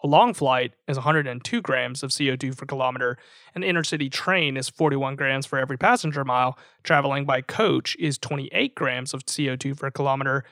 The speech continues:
And driving alone in a medium-sized petrol car is a hundred and ninety-two grams of C O two per kilometer. But that can be cut down by sharing and carpooling.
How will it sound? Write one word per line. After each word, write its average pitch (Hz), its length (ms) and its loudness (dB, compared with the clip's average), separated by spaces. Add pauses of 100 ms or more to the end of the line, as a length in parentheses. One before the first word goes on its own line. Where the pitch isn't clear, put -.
(140)
And 185 140 0
driving 247 400 6
alone 175 480 4
in 151 140 -2
a - 20 -2
medium-sized 165 840 -2
petrol 147 260 -6
car 131 420 -2 (220)
is 160 80 0
a 151 80 2
hundred 180 480 -2
and 151 180 -2
ninety-two 147 440 -2
grams 135 340 -6
of 131 80 -8
C 147 260 -6
O 131 40 -2
two 131 220 -8
per 139 120 -10
kilometer. 139 500 -2 (400)
But 190 360 6 (180)
that 151 140 4
can 160 80 -6
be 151 100 -4
cut 156 220 0
down 151 200 2
by 139 100 -4
sharing 139 520 -4
and 135 140 -8
carpooling. 127 480 -2